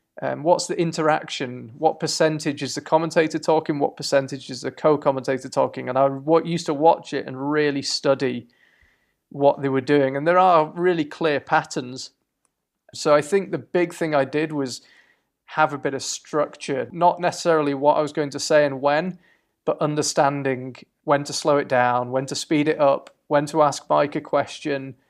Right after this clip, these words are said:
when to just do all the talking myself, how I could explain the rules.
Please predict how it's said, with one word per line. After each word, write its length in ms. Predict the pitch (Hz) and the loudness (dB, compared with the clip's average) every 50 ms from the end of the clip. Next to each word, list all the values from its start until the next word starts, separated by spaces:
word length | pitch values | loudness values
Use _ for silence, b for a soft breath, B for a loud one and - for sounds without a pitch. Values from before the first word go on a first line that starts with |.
| _ _ _ _ _ _ _ _ _ _ | _ _ _ _ _ _ _ _ _ _
when 360 | - 147 147 151 147 151 151 143 | -6 0 2 2 2 2 0 -6
to 520 | 139 - 160 156 143 139 135 135 135 131 | -6 -4 -2 -2 0 0 -2 -2 -4 -6
just 300 | 123 - 151 139 - - | -8 -8 -10 -10 -6 0
do 120 | 170 160 151 | 2 4 4
all 140 | 147 143 143 | 4 4 2
the 80 | 139 | 0
talking 320 | 139 - 151 147 147 156 143 | 0 0 -2 -2 -2 -2 -2
myself, 680 | 135 131 - - - 151 135 131 127 131 131 127 - - | -2 -2 -2 -2 0 2 2 2 2 0 -2 -4 -8 -10
how 260 | - 165 156 156 151 | -2 2 4 4 6
I 80 | 151 147 | 4 4
could 200 | 147 - 156 147 | 2 0 -6 -6
explain 440 | - - - - 165 147 151 147 143 | -8 -10 -4 0 2 2 2 2 0
the 80 | 135 | -2
rules. 640 | 135 135 143 143 143 143 143 147 143 - - - | -4 -2 0 0 0 -2 -2 -4 -6 -6 -10 -14